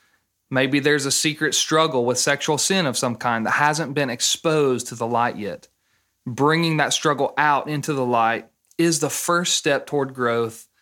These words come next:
and being set free from that sin. Or maybe someone has experienced abuse of some kind. Victims of abuse oftentimes carry around a deep sense of shame about what happened that just will not go away.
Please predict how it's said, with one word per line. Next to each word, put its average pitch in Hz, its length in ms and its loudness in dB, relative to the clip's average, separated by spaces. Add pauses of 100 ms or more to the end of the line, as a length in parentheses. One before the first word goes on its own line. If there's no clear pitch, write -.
(140)
and 120 100 -4
being 131 220 0
set 127 240 0
free 123 600 -2
from 139 300 0
that 110 180 -4
sin. 95 420 -8 (1500)
Or 123 80 -4
maybe 147 280 4
someone 156 340 2
has 147 140 0
experienced 160 560 0
abuse 151 400 0
of 123 100 -4
some 113 220 -2
kind. 101 420 -4 (720)
Victims 156 640 0
of 143 140 0
abuse 131 400 0
oftentimes 151 640 0
carry 160 320 0
around 131 240 0
a 123 60 -2
deep 151 440 -4
sense 151 320 -2
of 139 80 -6
shame 120 640 -2
about 123 260 0
what 139 140 0
happened 110 560 -4 (320)
that 123 80 -2
just 127 260 -2
will 151 340 2
not 139 280 0
go 123 140 2
away. 120 480 -2